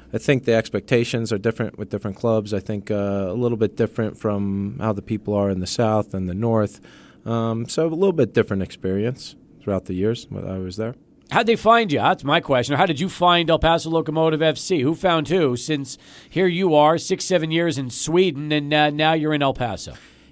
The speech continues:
Speaker 1: Yeah, you know, I, I, like, I think the key thing you said there, six, seven years in Sweden, right? Gone through different levels, grinded. You know, um,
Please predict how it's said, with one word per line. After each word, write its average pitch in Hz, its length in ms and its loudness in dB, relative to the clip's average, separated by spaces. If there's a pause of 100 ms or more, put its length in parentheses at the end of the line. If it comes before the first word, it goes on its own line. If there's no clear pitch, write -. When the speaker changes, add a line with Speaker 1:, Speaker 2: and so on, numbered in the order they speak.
Speaker 1:
Yeah, 175 340 6
you 156 100 2
know, 151 280 2 (100)
I, 139 220 2
I, 139 140 4 (120)
like, 135 320 0 (300)
I 131 80 -4
think 147 240 -2
the 135 100 0
key 151 260 -2
thing 143 220 2
you 123 80 0
said 127 240 0
there, 104 140 0
six, - 260 -4
seven 123 240 0
years 107 180 -2
in 101 60 -6
Sweden, 92 480 -8
right? 98 540 -10
Gone 113 200 -2
through 113 220 -4
different 110 320 -2
levels, 104 320 0
grinded. 104 600 0 (100)
You 107 80 -4
know, 98 320 0
um, 92 720 -6